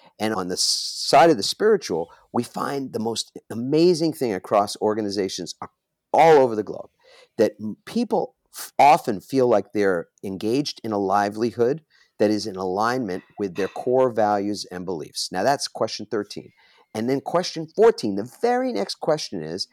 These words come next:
that, so, so people are green in that area. People are engaged in things that they feel good about. But then the next question is, there are significant gaps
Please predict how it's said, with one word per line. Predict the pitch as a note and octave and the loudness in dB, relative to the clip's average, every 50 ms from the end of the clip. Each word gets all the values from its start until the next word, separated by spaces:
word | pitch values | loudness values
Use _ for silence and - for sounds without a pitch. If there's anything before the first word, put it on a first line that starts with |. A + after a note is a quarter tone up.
| _ _ _ _ _ _ _ _ | _ _ _ _ _ _ _ _
that, | - G2 - - | -4 -4 -4 -4
so, | - - - C3+ B2 A#2+ - | -6 0 2 2 2 2 0
so | - - C#3+ | -4 -4 -4
people | C3 - - A#3 G#3+ A#3 G#3+ | -4 -4 -6 -2 2 4 4
are | F3+ | 4
green | C3+ A2 G2 B2 D#3 E3 D#3 A#2 F2 | 4 2 0 -2 0 2 2 0 0
in | E2+ E2+ | -2 -4
that | F2 F2+ F#2 | -4 -2 -2
area. | G#2 G2 F2+ D#2+ D2 - | 0 0 -2 -2 -4 -8
People | - - E3 D#3+ D3 C3 | -8 -8 -8 -4 -2 -2
are | B2 A2+ G#2 - - - | 0 0 -2 -4 -6 -10
engaged | A2 G#2+ G2+ C3 C#3+ D#3 D#3 D3+ - - | -12 -10 -6 -4 0 0 0 -2 -2 -4
in | C#3 B2 | -6 -6
things | A2 - B2 A#2 A#2 G#2+ G2+ | -4 -4 -2 -2 -2 -4 -4
that | G#2+ G2+ - - | -4 -4 -4 -4
they | - F#2 | -6 -8
feel | F2+ - - - B2+ B2+ B2 A#2+ A#2 | -8 -8 -12 -8 -2 0 0 0 0
good | G2+ D#2+ - F2+ E2+ D#2 | -2 -4 -4 -4 -4 -4
about. | C#2 D2+ C2+ C#2+ D2 - _ _ _ _ _ _ _ _ | -6 -8 -10 -10 -12 -16 _ _ _ _ _ _ _ _
But | - B2+ - | -2 0 2
then | D3+ D3+ C#3 | 2 0 2
the | C3 C3 | 0 -2
next | C#3+ E3 G3+ G3 - - | -2 -2 -2 -2 -4 -8
question | - - D#3 C#3 B2 - - - A2 G#2+ | -4 -2 -2 -2 -2 -4 -8 -6 -4 -2
is, | G2+ G2 G2 F2+ - _ _ _ _ _ _ _ | -2 -2 -4 -6 -10 _ _ _ _ _ _ _
there | A2+ A#2 A#2+ - | 2 2 4 4
are | A2+ A2+ | 2 0
significant | A2 - - B2 A#2+ - - E3+ F3 - A3+ G#3+ G3+ F#3 D3+ B2+ | 0 0 -2 -4 -4 -2 -4 -4 -4 -4 -6 -6 -6 -8 -6 -4
gaps | C3 A#2 - - - - _ - - - | -2 -2 -2 -2 -6 -8 _ -8 -8 -8